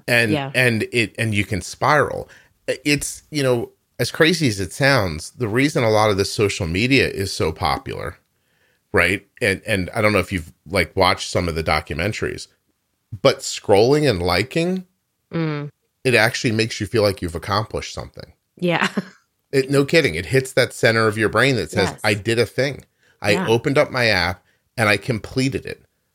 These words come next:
Speaker 1: I went
Speaker 2: Yes.
Speaker 1: through my feed. I, I judged things.
Speaker 2: Checked on people.
Speaker 1: I checked on people. I made
Speaker 2: Yeah.
Speaker 1: sure the world's still okay," whatever
Speaker 2: Mm-hmm.
Speaker 1: crazy
Speaker 2: Mm-hmm.
Speaker 1: thing your brain tells you about that.
Speaker 2: Yeah.
Speaker 1: And, but anyway, s-, like,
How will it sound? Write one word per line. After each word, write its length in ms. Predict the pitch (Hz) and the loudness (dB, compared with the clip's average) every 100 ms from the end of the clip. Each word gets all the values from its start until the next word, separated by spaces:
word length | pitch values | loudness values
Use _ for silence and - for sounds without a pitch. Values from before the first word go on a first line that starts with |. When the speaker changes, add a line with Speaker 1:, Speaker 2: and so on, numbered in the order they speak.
| _ 104 | _ -4
Speaker 1:
I 80 | 101 | 0
went 240 | 104 107 | 2 0
Speaker 2:
Yes. 80 | - | -2
Speaker 1:
through 240 | 127 110 | 0 2
my 200 | 104 92 | 2 0
feed. 640 | 104 - 143 135 131 131 - _ _ _ | 0 0 2 2 2 -2 -8 _ _ _
I, 380 | 95 95 92 85 - _ _ _ 95 | 2 4 4 0 -6 _ _ _ -4
I 140 | 95 | -4
judged 540 | 90 - 110 120 - | -4 2 4 4 0
things. 440 | 113 113 107 113 120 | -2 0 2 0 0
Speaker 2:
Checked 300 | 196 196 233 | -2 -2 0
on 220 | 214 208 | 2 2
people. 600 | - 208 - 202 196 185 | -2 -8 -4 -4 -2 0
Speaker 1:
I 80 | 214 | 0
checked 400 | - 214 110 - | 0 0 0 2
on 180 | 139 131 | 2 2
people. 560 | 123 117 - 120 123 113 | 0 -2 0 4 4 4
I 80 | |
made 140 | 87 92 | 2 0
Speaker 2:
Yeah. 60 | 139 | 0
Speaker 1:
sure 180 | 135 | 0
the 100 | 113 | 0
world's 520 | 107 90 104 110 113 - | 0 0 2 4 2 -2
still 280 | 131 117 | 0 2
okay," 440 | 117 110 - 107 104 | 4 2 2 2 4
whatever 380 | 104 120 113 92 | 4 4 4 2
Speaker 2:
Mm-hmm. 500 | 170 165 160 165 - | 0 -6 -8 -10 -8
Speaker 1:
crazy 300 | - 98 - | 0 0 0
Speaker 2:
Mm-hmm. 80 | 160 | -2
Speaker 1:
thing 140 | 107 | -2
your 80 | 95 | -2
brain 220 | 87 90 | 0 -2
tells 260 | 80 98 95 | 0 -2 0
you 80 | 85 | -2
about 240 | 73 73 | -6 -6
that. 240 | 76 65 - | -8 -8 -10
Speaker 2:
Yeah. 240 | 156 156 151 - | -8 -8 -10 -4
Speaker 1:
And, 220 | 117 98 | -2 0
but 100 | 104 | 2
anyway, 320 | 135 156 120 | 4 4 4
s-, 200 | 104 - | 2 -4
like, 300 | 131 98 - | -4 -4 -4